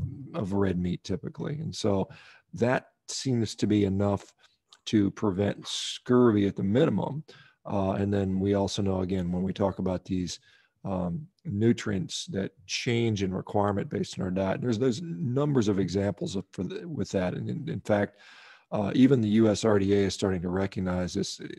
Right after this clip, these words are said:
particularly with, with regard to something called zinc. Zinc is one of the minerals we require. And we know that, um, the zinc requirements,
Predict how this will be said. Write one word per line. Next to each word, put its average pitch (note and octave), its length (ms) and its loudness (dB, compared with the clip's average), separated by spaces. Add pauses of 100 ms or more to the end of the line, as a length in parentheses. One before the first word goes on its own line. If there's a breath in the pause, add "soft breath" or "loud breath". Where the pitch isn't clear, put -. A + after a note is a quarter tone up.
(100)
particularly G#2+ 460 -2
with, F#2+ 160 -4
with - 140 -10
regard G2 240 0
to - 60 -12
something F2+ 200 -6
called D#3 320 -4
zinc. G#2+ 460 0 (480 loud breath)
Zinc G#2 260 0
is G2 120 0
one G2 120 0
of F#2+ 80 0
the F2+ 60 -2
minerals G#2+ 400 2
we F#2 120 0
require. F2+ 400 -2
And F#2+ 80 -2
we G#2+ 100 0
know C#3 200 2
that, A#2 240 2 (480 loud breath)
um, F#2+ 300 0
the G2+ 100 2
zinc G#2 300 0
requirements, F#2+ 680 0